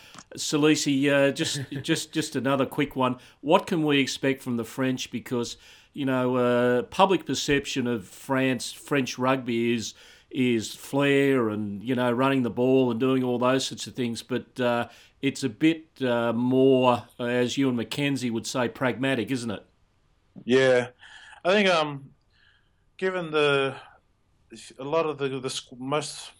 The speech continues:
Speaker 2: a lot of the squad would have been in, uh, Australia, I think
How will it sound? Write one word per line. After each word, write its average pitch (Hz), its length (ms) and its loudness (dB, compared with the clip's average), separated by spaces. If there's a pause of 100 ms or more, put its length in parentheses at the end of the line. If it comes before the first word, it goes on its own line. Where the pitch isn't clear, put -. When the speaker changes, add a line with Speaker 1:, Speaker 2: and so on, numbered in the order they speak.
(420)
Speaker 2:
a - 20 -14
lot 156 140 2
of 139 60 -2
the 127 60 -4
squad 131 320 -2
would 117 140 -6
have 113 120 -6
been 120 220 -2
in, 113 160 -4
uh, 110 420 -2 (220)
Australia, 120 600 -2 (200)
I 117 100 -14
think 117 160 -12